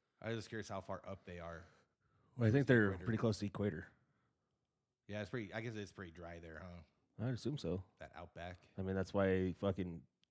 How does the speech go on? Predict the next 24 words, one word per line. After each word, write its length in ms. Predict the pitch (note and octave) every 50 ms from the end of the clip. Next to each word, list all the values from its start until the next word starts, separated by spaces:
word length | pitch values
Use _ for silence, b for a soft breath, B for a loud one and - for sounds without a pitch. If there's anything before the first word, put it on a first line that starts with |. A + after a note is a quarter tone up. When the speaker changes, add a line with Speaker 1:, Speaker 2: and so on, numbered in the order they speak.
| _ -
Speaker 2:
uh, 320 | G2 F#2+ F2 E2+ E2+ D2 E2+ - b b b b b _
United 260 | - G2+ G2+ F#2+ F2+ -
Kingdom 260 | - A#2 A#2 G2+ F2+
sent 300 | - - - F#2+ F#2 F2
all 100 | F2 F#2
their 260 | F#2 F2+ E2+ D#2+ E2 - -
worst 200 | G2+ G2 F#2 -
prisoners 400 | G2+ G#2+ A2 G#2+ F2 D#2 D2+ D#2+
there. 280 | D2 D2+ D#2 F2+ F#2 - _ _ _ _ _ _ _ _ -
Speaker 1:
Right. 340 | A2 G#2+ G#2 G2 G#2+ A#2 - _ _ _ _ _ _ _ _ _ _ _ _ _ _ _ _ _ _ _ _ _ _ _ _ _ _ _ _ _ _ _ _ _ _ _ _ _ _ _ _ _ _ _ -
Yeah. 220 | G#2+ G#2 F#2+ F#2+ F#2+ - _ _ _ _ _ _ _ _ _ _ _ _ _ _ _ _ _ _ _ _ _ _ _ _ _ _ _ _ _ _
There 120 | B2+ B2
was 180 | D3+ F3+ D#3+ C3+
a 180 | A2+ F#2 E2 F2 F#2+ - _ _ _ _ _ _ _ _ _ _ _ -
horror 160 | C3 B2+ A#2
movie, 200 | G#2+ G2+ F2+ F2
Wolf 240 | E2+ G2+ A#2 A2 -
Creek. 260 | - - A#2+ C3 C3 -
Did 60 | -
you 60 | G#2
ever 100 | G#2+ A2
watch 240 | F2+ F#2 G2+ - -
that? 200 | A#2+ B2+ C3+ - D#3+
Speaker 2:
Nope. 180 | F#2+ G#2 -